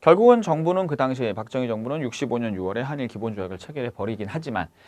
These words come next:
여기도 민족적 민주주의 장례식이 열리고 그럽니다. 관을 메고 막 나와요. 어, 너무 국가의 자존심을 다 땅에 떨어뜨렸기 때문에. 자, 그럼 박정희 정부니까 육십 년대.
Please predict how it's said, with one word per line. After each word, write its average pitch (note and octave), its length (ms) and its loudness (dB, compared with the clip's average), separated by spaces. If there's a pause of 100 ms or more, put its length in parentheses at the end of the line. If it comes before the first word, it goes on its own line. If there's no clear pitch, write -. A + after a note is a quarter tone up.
(200)
여기도 F3+ 200 4
민족적 F3+ 460 0
민주주의 C3+ 480 -2
장례식이 G#2 540 -4
열리고 E2+ 300 -8
그럽니다. D#2 360 -14
관을 C#3 320 2
메고 A2+ 180 0
막 A#2+ 160 -4
나와요. D2+ 340 -12 (180)
어, E2+ 120 -20 (220)
너무 C3+ 200 -2
국가의 B2 280 -4
자존심을 G2+ 540 -6 (260)
다 F2+ 320 -10
땅에 B2+ 320 -8
떨어뜨렸기 C#3+ 460 -4
때문에. D2+ 360 -14 (540)
자, D3 180 6
그럼 F3+ 200 4
박정희 A3+ 440 2
정부니까 G2+ 800 -2
육십 A2 240 -6
년대. E2 440 -6